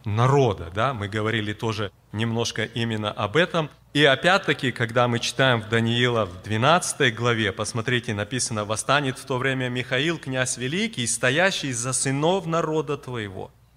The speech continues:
И наступит время тяжкого, какого не бывало с тех пор, как существуют люди до сего времени.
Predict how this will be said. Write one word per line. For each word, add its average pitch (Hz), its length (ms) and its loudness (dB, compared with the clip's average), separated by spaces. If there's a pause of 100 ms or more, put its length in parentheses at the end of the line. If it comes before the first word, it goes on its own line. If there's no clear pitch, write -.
(140)
И 110 80 -2
наступит 127 480 -2
время 123 340 0
тяжкого, 147 720 0
какого 113 380 -4
не 110 160 0
бывало 113 360 -2
с - 120 -4
тех 113 200 -8
пор, 127 220 -4
как 113 160 -10
существуют 120 640 -6
люди 180 300 -2
до 113 120 -6
сего 117 300 -4
времени. 95 480 -6